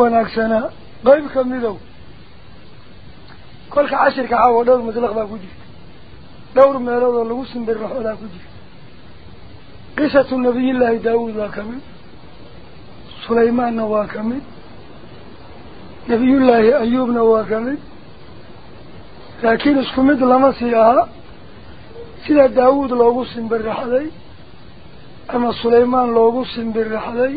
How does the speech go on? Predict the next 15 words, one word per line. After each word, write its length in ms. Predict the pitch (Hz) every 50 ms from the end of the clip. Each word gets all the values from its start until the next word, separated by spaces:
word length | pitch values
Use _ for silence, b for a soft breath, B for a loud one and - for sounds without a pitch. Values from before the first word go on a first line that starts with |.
| 320 - - - - - - - - - - - - -
Ayuub 260 | - 339 302 330 302
looguma 360 | 294 269 262 254 247 254 254 247
simbirraxanin. 720 | - 247 247 233 233 220 233 214 - 233 247 254 269 302 - - - - - - - - - - - - - - - - - - - - - - - - - - - - - - - - -
Aad 120 | 262 277 226 226
ha 60 | 226
loo 140 | 226 233 233
dhegayso 360 | 220 214 208 208 196 - 208
caawa. 220 | 185 196 185 156 - - - - - - - - - - - - - - - - - - - - - - - - - - -
Qaala 240 | - 269 285 285 269 262
tacaala, 360 | - 262 247 254 254 214 - - - - - - - - - - - - - - - - - - - - - - - - - -
Rabbi 200 | 240 240 208 240
wuxuu 360 | 262 277 294 302 247 233 262 262 254
yidhi, 160 | 254 254 254 254 254
"Wahal 260 | 254 247 269 269 262 262
ataaka." 420 | 247 247 - 247 240 233 - -